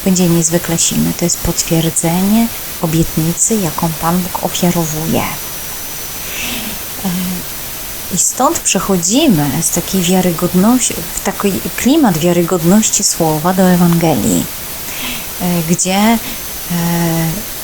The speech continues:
redakcja Mateuszowa przedstawia nam, na ce-, na czym polega, e, pseudoprofetyzm, czyli fałszywy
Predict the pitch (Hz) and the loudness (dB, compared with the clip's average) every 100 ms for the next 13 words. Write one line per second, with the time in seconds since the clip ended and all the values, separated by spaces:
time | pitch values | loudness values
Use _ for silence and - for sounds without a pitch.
0 | - - - - - - - - - - | -12 -12 -10 -10 -10 -12 -12 -12 -8 -2
1 | 185 165 185 - 208 185 - 160 - 170 | 0 0 -2 0 2 2 2 -2 0 -2
2 | 165 175 220 - 185 - - 190 185 185 | 0 0 0 0 -4 -2 0 2 4 4
3 | 180 175 175 202 - 196 - 175 196 202 | 6 6 6 4 4 0 4 6 6 4
4 | 214 190 - 160 160 165 160 175 170 185 | 4 2 2 -2 0 0 0 0 0 -4
5 | - - - - - - 180 175 170 - | -8 -10 -10 -10 -10 -6 -4 -2 -4 -2
6 | - 202 196 175 175 165 - 170 - 170 | 0 0 2 0 -2 -4 -2 -4 -4 -2
7 | - - - - - - - - - 170 | 0 -2 -4 -10 -10 -10 -10 -4 0 2
8 | - - - 185 170 - - 196 190 175 | 0 -2 0 0 0 0 2 4 4 2